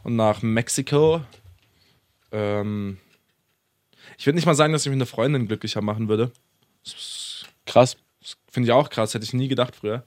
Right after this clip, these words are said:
Speaker 1: Ne?
Speaker 2: Ich sage, ich sage low-key, ein Partner und alle Funktionen, die ein Partner in einem Leben einnehmen kann, sind crazy. Also
Speaker 1: Ja.
Speaker 2: f-, noch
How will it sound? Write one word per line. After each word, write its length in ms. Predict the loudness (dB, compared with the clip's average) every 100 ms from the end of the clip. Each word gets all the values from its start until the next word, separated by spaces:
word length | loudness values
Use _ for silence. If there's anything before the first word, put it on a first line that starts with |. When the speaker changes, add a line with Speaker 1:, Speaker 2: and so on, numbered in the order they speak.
| _ -20 -18 -12 -4
Speaker 1:
Ne? 160 | -4 -4 -12 -20 -20 _
Speaker 2:
Ich 160 | -6 4
sage, 500 | 6 8 6 6 0 _ _ _
ich 120 | 2
sage 200 | 4 6
low-key, 680 | 8 6 6 2 2 4 2 -4 _ _ _ _ _ _ _ _ _ _ _ _ _ _ _ _ -18 -18 _ _ _ _ _ _ -2
ein 340 | 2 4 2
Partner 840 | 2 6 6 6 2 4 2 0 -4 -16 _ -8
und 400 | -2 2 4 6
alle 540 | 6 8 8 6 4 0 -8
Funktionen, 720 | -2 -2 0 2 4 4 4
die 80 |
ein 180 | 2 2
Partner 300 | 4 4 4
in 60 | 2
einem 100 | 4
Leben 200 | 4 4
einnehmen 340 | 2 2 0
kann, 280 | 0 0 2
sind 360 | 2 2 -2 -12 _ _ _ _ _ _ _ _ _ _ _ -10
crazy. 580 | -2 2 2 0 -4 -10 _ _ _ 2
Also 500 | 6 6 6 4 0 _ -10
Speaker 1:
Ja. 200 | -10 -10 _ _
Speaker 2:
f-, 300 | -16 -16 -16 _
noch 400 | 4 6 6 0